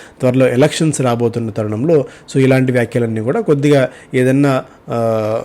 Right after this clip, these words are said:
ఓట్లు తెచ్చిపెడతాయేమో, ప్రజల్లో సానుభూతిని తెచ్చిపెడతాయేమో అన్న ఒక భావన. So, అది ఇంటర్నేషనల్ మార్కెట్స్ నుంచి ఉన్న అప్‌డేట్. ఇక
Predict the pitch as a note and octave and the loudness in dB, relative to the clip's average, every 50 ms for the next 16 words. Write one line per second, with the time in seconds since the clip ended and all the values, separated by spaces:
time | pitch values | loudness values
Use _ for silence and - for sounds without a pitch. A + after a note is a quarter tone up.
0 | - - - _ _ - - - C#3 C#3 C#3+ C#3 - D3 B2+ C3+ A#2+ - - B2+ | -10 -16 -20 _ _ -20 -14 -4 2 2 2 2 2 0 -2 -2 -2 -2 -2 -2
1 | C3 A#2 A#2 A#2+ A#2+ A#2+ A#2 A#2+ C3+ C3+ B2+ B2 A2+ A2+ B2+ C3 C3 C3 A#2 - | -2 -2 0 0 0 0 0 0 0 -2 -2 -2 -2 0 0 0 0 0 -2 -2
2 | - A#2+ B2+ C#3 C#3 B2 C#3+ C#3 C#3 C#3+ C#3 C3 A2+ - - - - - - _ | -2 -2 0 0 2 2 2 0 0 0 -2 -2 -4 -6 -10 -20 -20 -20 -12 _
3 | - C3+ C3 - - C#3+ B2+ A#2+ G#2+ A#2+ A#2 A#2 A2+ A2+ A2 A2 A2 G#2+ - C#3+ | -6 -6 -6 -2 0 0 0 0 0 0 0 0 0 -2 -4 -6 -6 -4 -2 -2
4 | B2+ A2 - - - - - - A2+ G2+ G2 G2+ G2 G2 G2 G#2 A2+ - - - | -2 -2 -4 -8 -14 -20 -16 -14 -10 -8 -6 -6 -6 -6 -6 -8 -10 -12 -14 -20
5 | - - - - - - - - - A2+ A#2 C3 E3+ E3+ C3+ A#2+ A#2+ B2+ C3 B2+ | -20 -20 -20 -20 -20 -20 -12 -6 -2 -2 0 2 2 0 0 -2 -2 -2 -2 -2
6 | - - C3+ A#2+ A2+ A2+ A2+ - B2+ A2+ - - B2+ A2+ - B2+ A#2 A2 G#2+ A2+ | -2 -4 -4 -4 -4 -4 -6 -6 -8 -8 -8 -8 -10 -8 -8 -6 -6 -6 -6 -4
7 | C3+ F#3 G3+ A3 F3+ F3+ D3 C#3+ | -4 -4 -4 -2 -2 0 0 0